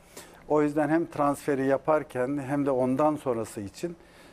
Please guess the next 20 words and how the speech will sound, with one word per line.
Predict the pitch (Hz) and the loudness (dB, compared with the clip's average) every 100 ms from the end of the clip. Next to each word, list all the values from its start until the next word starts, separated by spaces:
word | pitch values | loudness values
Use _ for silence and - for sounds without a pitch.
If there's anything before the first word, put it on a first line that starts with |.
| - | -12
bütün | 143 147 170 151 | -8 -2 0 0
bunların | 120 117 151 | 0 0 0
çok | 156 139 131 | -2 -2 2
doğru | 135 135 | 2 2
bir | 107 | -2
şekilde | - 98 123 160 | -8 -8 -4 -4
planlanması | - 143 143 135 131 127 120 135 | -2 0 2 2 0 0 -2 -2
lazım. | 120 98 95 151 - - - - - - - | 0 -2 -4 -10 -12 -18 -20 -20 -20 -8 2
Ee, | 143 139 139 135 139 | 4 6 4 2 0
devre | 147 160 165 175 | 0 4 6 8
arası | 170 156 139 170 | 6 6 2 2
eğer | 151 147 | 4 4
Galatasaray'dan | 147 147 156 - - 147 143 131 139 135 131 | 4 4 2 -2 0 4 4 4 2 2 2
bir | 151 | 4
ayrılacaksa | 139 127 120 127 190 - 139 | 4 4 0 -2 -4 0 -2
onların | 131 127 123 | 0 0 0
başında | 123 - 104 123 151 | -2 -4 -8 -4 -2
bence | 123 107 | -2 0
Endombele | 123 120 117 110 110 101 | 0 0 0 0 0 -2
gelecek. | 87 - - 147 | -6 -14 -6 -6